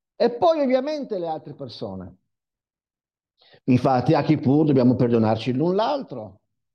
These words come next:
di non tenere, eh, rancore nel cuore.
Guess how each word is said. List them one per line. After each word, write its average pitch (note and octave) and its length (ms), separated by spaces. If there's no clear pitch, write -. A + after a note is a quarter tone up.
di C3+ 140
non C3 160
tenere, B2 680
eh, A2 680
rancore A#2+ 460
nel C#3 200
cuore. F3+ 560